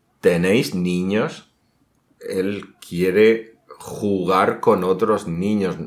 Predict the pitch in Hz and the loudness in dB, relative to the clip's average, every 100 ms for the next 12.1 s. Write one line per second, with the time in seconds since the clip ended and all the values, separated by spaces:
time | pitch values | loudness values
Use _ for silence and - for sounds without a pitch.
0 | - - 87 85 90 - 90 85 82 90 | -14 -12 -10 -8 -8 -6 -4 -4 -4 -6
1 | 85 95 95 104 - 98 90 107 107 - | -2 0 0 0 0 -2 -2 -2 -4 -4
2 | 90 92 92 - 87 95 95 - 98 90 | -6 -6 -4 -4 -4 -2 -2 -2 -4 -2
3 | 90 82 85 90 87 87 82 87 87 90 | -6 -8 -10 -6 -8 -8 -6 -6 -6 -6
4 | 85 78 80 - 76 76 85 95 92 80 | -6 -6 -8 -10 -10 -8 -2 0 0 -2
5 | 73 78 78 78 78 82 98 107 113 104 | -6 -6 -8 -8 -10 -6 -2 0 2 0
6 | 90 82 78 95 101 98 98 - 87 85 | -2 -6 -2 -2 -2 -2 -6 -4 -6 -4
7 | 82 78 80 80 85 90 85 85 87 76 | -6 -6 -8 -6 -6 -6 -6 -6 -8 -10
8 | 71 82 101 87 78 - - - - 87 | -10 -10 -8 -8 -10 -14 -20 -20 -8 -2
9 | 92 87 92 98 95 82 73 101 113 87 | 0 0 0 0 0 -2 0 4 4 4
10 | 78 80 87 85 - 90 85 - - _ | -2 -6 -6 -6 -6 -4 -4 -8 -18 _
11 | - 82 - 90 87 90 78 80 76 67 | -2 -2 -2 -4 -2 -4 -2 -2 -4 -6
12 | - | -14